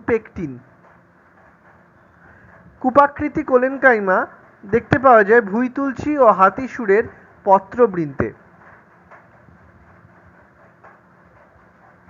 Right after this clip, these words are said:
আচ্ছা, এরপরে প্রশ্ন, কোলেনকাইমার কাজ হলো উদ্ভিদে যান্ত্রিক দৃঢ়তা প্রদান করে। অত্যন্ত পুরু ও লিগনিনযুক্ত কোষপ্রাচীর বিশিষ্ট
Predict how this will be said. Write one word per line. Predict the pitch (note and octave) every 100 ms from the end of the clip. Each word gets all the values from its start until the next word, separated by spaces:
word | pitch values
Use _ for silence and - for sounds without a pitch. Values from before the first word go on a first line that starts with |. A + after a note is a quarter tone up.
| - _ _ _ _ _ _ _ _ _
আচ্ছা, | C#3+ C3 - -
এরপরে | G3+ A3 C#4
প্রশ্ন, | D4 C#4 - G#3
কোলেনকাইমার | G#3 A3+ A#3 D4 D4 D4+ D4 A3 F#3 C4 _ _ -
কাজ | A#3 B3 C4 -
হলো | B3+ F3+ G#3+ - _ _ _ _ _ _ _ -
উদ্ভিদে | G#3+ G#3+ C4 A#3 C#4 C#4+ C4+ - F3
যান্ত্রিক | G3 G#3+ A#3+ - D4 -
দৃঢ়তা | A3 A3+ A#3 C4
প্রদান | A#3 G#3+ F#3+ E3+
করে। | C#3 A#2 - _ _ _ _ - - _ _ _ _ _ - - _ - - _ - -
অত্যন্ত | G#3 G#3+ C#4+ C#4
পুরু | C#4+ B3+ C4+ D4+
ও | D4+
লিগনিনযুক্ত | C4+ B3 A#3+ C#4+ C#4 C#4+ - C#4+
কোষপ্রাচীর | A#3 A3+ - C4 C4+ B3+
বিশিষ্ট | B3+ C4+ -